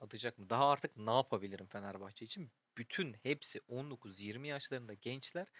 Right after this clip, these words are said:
ve full artı full özellikteler yani. Daha artık ötesi olamaz. Ben ligi bırakın, Avrupa'ya almasını falan bekliyorum. Hani gol rekorları, işte ne bileyim,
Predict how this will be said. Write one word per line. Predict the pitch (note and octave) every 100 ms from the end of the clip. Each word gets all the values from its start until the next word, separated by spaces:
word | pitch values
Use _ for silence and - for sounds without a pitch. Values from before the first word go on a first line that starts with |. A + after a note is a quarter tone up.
| - - - _
ve | A2 C3 F3 - _
full | - - G3 D3 -
artı | B2+ - -
full | - C3+ -
özellikteler | A2 A2 G2 F#2+ - G2 F#2+ F2+
yani. | F#2+ F#2 F#2+ _ -
Daha | G#2+ C3+
artık | C3+ -
ötesi | A#2+ A#2 C3 D3
olamaz. | E3 G#3+ A#2+ G#2
Ben | C#3 B2 G2
ligi | G2+ A#2+ D3
bırakın, | A#2+ F#3+ B3+ - _ _ _ _ -
Avrupa'ya | B2 D3+ - C#3+ B2+
almasını | B2 B2 C3
falan | - A2+ A#2 G#2
bekliyorum. | G2 - G2+
Hani | G#2 G2+
gol | B2 A#2+ G#2
rekorları, | A2 - G#2+ G#2 G#2+ G#2 A2 - - - _ -
işte | - - G#2+
ne | G#2+
bileyim, | A2+ A2 G2